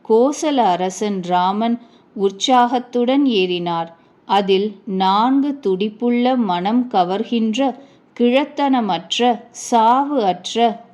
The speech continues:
மனோவேகத்தில் ஓடுகின்ற குதிரைகள் பூட்டப்பட்டிருந்தன. ரதத்தில் ஏறிய ரகுநாதனை பார்த்து வானரர்கள் மிகுந்த எழுச்சி கொண்டனர்.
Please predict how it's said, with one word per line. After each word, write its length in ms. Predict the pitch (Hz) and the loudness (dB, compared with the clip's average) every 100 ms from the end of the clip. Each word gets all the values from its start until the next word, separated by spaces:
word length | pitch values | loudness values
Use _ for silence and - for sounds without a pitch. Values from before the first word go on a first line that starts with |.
| 185 | -2
மனோவேகத்தில் 1200 | 180 185 220 247 247 247 247 247 247 - 269 240 | 0 0 2 2 2 2 2 0 -4 -4 -2 -2
ஓடுகின்ற 920 | 175 185 208 240 233 233 233 269 269 - _ _ _ | 0 0 0 0 0 0 0 -2 -2 -14 _ _ _
குதிரைகள் 800 | 254 262 294 302 254 214 226 247 233 | -2 0 0 0 0 0 -2 -4 -4
பூட்டப்பட்டிருந்தன. 1400 | 240 247 240 233 190 185 185 175 180 175 170 170 170 170 _ _ _ - | -4 0 -2 -2 -6 -4 -4 -4 -4 -4 -4 -4 -6 -12 _ _ _ -8
ரதத்தில் 680 | 180 180 190 226 226 269 277 | 0 2 2 -2 -2 -2 0
ஏறிய 560 | 220 190 214 254 254 240 | 2 4 2 2 0 0
ரகுநாதனை 920 | 185 170 190 226 226 226 226 220 190 | -2 -2 -2 0 0 0 -2 -4 -2
பார்த்து 640 | 180 175 175 - 269 247 - _ - 185 | 0 0 0 -2 -2 -2 -12 _ -6 2
வானரர்கள் 920 | 185 208 240 254 254 247 247 269 262 | 4 4 2 0 0 0 0 0 -4
மிகுந்த 600 | 202 185 190 240 254 262 | -4 -4 0 2 4 4
எழுச்சி 680 | 262 185 180 226 254 294 262 | 0 0 0 0 -2 -4 -4
கொண்டனர். 680 | 220 196 180 175 170 165 | -2 -2 -2 -2 -2 -6